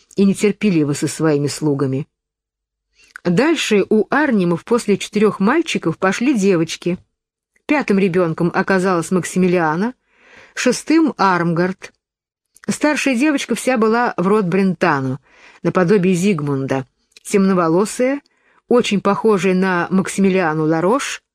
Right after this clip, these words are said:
а младшая вышла белокурой, на редкость хрупкой и болезненной.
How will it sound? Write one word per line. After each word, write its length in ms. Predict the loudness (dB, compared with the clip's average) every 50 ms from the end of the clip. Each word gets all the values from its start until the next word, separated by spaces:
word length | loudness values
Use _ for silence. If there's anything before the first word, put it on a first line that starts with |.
| _ _ _ _ _ _ _ -20 -12 -4 0
а 100 | 2 2
младшая 480 | 4 4 2 0 0 0 0 2 2
вышла 240 | 2 0 0 -2 0
белокурой, 760 | 0 0 0 0 -2 -2 0 0 2 2 2 2 0 -2 -4 _ _ _ _ _ _ _ _ _
на 160 | 0 2 2
редкость 380 | 2 2 0 0 -2 -2 -2 0
хрупкой 480 | 0 2 2 2 2 2 2 2 2
и 140 | 2 0 0
болезненной. 760 | 0 2 2 2 2 0 0 -2 -4 -6 -6 -6 -6 -8 -8